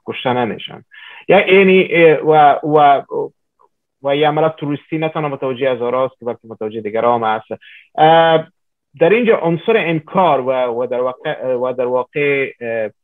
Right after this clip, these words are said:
عدم برجسته ساختن ازی هم در سطح دولت و هم در سطح جامعه، دست کم در بین بخشای از جامعه،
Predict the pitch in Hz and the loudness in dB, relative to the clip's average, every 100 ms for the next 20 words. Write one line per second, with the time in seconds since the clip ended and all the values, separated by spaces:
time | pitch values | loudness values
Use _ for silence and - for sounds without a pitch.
0 | _ _ - 147 185 208 151 135 127 - | _ _ -8 -2 0 0 0 -2 -4 -14
1 | 127 135 123 151 131 120 110 120 117 147 | -14 -14 -10 -6 -2 -2 -4 -6 -2 0
2 | 233 196 - 165 147 117 107 139 151 147 | 2 0 0 -6 -6 -6 -4 -6 -4 -6
3 | 131 120 135 123 123 117 117 135 - - | -6 -8 -10 -10 -8 -6 -4 -4 -8 -8
4 | 147 190 262 294 269 202 175 190 180 160 | -6 -2 0 2 2 2 2 0 0 -2
5 | 160 - 220 175 127 131 135 143 | -2 -2 0 0 0 -2 -2 -4